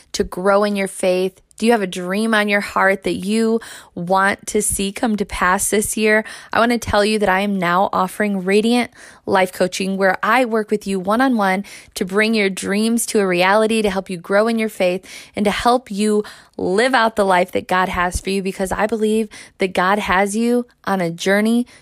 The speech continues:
to glorify him. And so I would love to work with you. You can check out more information about my life coaching at journey with janice dot com. Our calling and our anointing. And so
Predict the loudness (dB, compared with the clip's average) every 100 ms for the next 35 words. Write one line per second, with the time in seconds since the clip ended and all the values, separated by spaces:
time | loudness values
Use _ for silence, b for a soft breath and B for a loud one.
0 | _ -6 0 2 4 2 2 2 2 -2
1 | -2 -4 -2 0 2 0 0 -2 -4 -2
2 | -2 -4 -2 -2 B B B B -6 -2
3 | 0 0 0 2 4 2 0 _ -4 0
4 | 2 0 0 -2 -2 -2 -4 -4 -10 _
5 | _ -4 0 2 2 2 2 0 -4 -4
6 | -6 -8 b _ _ -4 -2 0 0 2
7 | 0 0 -6 -4 -2 -2 -2 -4 -8 -14
8 | -4 -2 -2 -6 -6 -6 -8 _ _ _
9 | _ _ _ _ _ _ _ _ _ _
10 | _ _ -8 -4 -4 0 2 2 2 0
11 | 0 0 0 0 0 0 0 -2 2 4
12 | 4